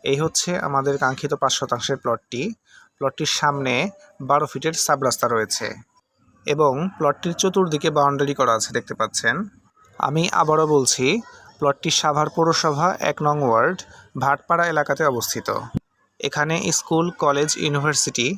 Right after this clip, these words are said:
মসজিদ, মাদ্রাসা, ব্যাংক, হাসপাতাল, গার্মেন্টস, ইন্ডাস্ট্রিজ, মিল কারখানা এবং ফ্যাক্টরি সব কিছুই অ্যাভেলেবল রয়েছে।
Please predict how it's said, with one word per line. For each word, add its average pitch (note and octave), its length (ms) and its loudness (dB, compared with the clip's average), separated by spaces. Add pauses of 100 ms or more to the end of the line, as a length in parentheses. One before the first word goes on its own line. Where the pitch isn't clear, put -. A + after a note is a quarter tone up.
(340)
মসজিদ, D3 500 0
মাদ্রাসা, C3+ 560 0 (260)
ব্যাংক, C3+ 240 2 (120)
হাসপাতাল, C#3+ 540 0 (200)
গার্মেন্টস, C#3+ 400 0 (120)
ইন্ডাস্ট্রিজ, C#3 440 0 (100)
মিল C3+ 140 -2
কারখানা C#3 360 -2
এবং C3+ 220 -2
ফ্যাক্টরি B2+ 440 0 (320)
সব - 260 -2
কিছুই - 320 -2
অ্যাভেলেবল B2+ 400 0
রয়েছে। A2 400 0